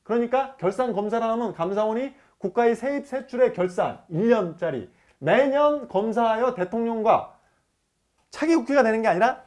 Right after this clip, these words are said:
다음 연도 국회가 되는 거죠. 그래서 그 결과를 보고하도록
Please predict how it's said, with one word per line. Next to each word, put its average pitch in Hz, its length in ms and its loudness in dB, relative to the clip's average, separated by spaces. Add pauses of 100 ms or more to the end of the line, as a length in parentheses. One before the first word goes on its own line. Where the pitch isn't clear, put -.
(180)
다음 220 520 2
연도 208 380 4
국회가 156 340 -10 (1300)
되는 190 300 0
거죠. 202 400 -2 (220)
그래서 220 280 -2
그 220 140 0
결과를 202 340 0
보고하도록 196 560 0